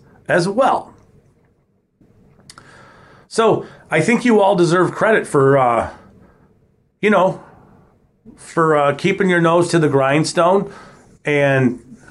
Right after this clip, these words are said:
putting together a great offensive plan and doing your job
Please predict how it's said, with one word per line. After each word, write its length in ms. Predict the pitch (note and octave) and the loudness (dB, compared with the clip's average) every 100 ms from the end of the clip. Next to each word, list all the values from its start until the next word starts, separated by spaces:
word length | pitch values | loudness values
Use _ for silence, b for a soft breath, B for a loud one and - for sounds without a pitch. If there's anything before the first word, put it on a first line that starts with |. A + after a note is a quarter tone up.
| B B B B B - - - - - | B B B B B -20 -20 -20 -20 -6
putting 220 | G#3 F3+ | -4 -2
together 360 | F3 F#3 G3 | 0 2 2
a 100 | D#3 | 0
great 260 | A#2+ C#3+ E3+ | 0 0 2
offensive 500 | D3+ D#3 D#3 C#3+ C#3+ | 0 0 -2 -2 -4
plan 540 | - C#3+ D3 A#3+ A3+ B B B B B B B - | -4 -2 0 0 -2 B B B B B B B -6
and 200 | C#3+ C3+ | -4 2
doing 260 | E3+ F3+ | 2 4
your 140 | D#3 D3+ | 2 2
job 460 | C3+ B2 F#3 - | 0 0 -2 -6